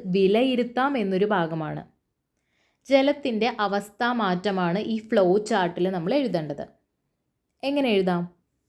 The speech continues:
ശുദ്ധജലം തണുത്തു കഴിയുമ്പോൾ ഐസ്, അതായത് ഖരരൂപത്തിലേക്ക് എത്തുന്നു. ചൂടാക്കുമ്പോഴോ നീരാവി, അതായത് വാതക രൂപത്തിലേക്ക് എത്തുന്നു. രണ്ടാമത്തെ ചോദ്യം, ജലത്തെക്കുറിച്ചുള്ള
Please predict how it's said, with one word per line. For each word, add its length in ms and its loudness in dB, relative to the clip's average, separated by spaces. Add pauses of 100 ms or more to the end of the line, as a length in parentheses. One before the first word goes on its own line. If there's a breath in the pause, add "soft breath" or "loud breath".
(800)
ശുദ്ധജലം 720 2 (340)
തണുത്തു 400 -2
കഴിയുമ്പോൾ 520 2 (300)
ഐസ്, 440 -4 (200)
അതായത് 380 -2
ഖരരൂപത്തിലേക്ക് 840 2
എത്തുന്നു. 340 -4 (680)
ചൂടാക്കുമ്പോഴോ 840 2 (360)
നീരാവി, 580 0 (240)
അതായത് 360 -2 (120)
വാതക 520 2
രൂപത്തിലേക്ക് 640 0
എത്തുന്നു. 340 -6 (2500)
രണ്ടാമത്തെ 540 2
ചോദ്യം, 380 -2 (380)
ജലത്തെക്കുറിച്ചുള്ള 1120 2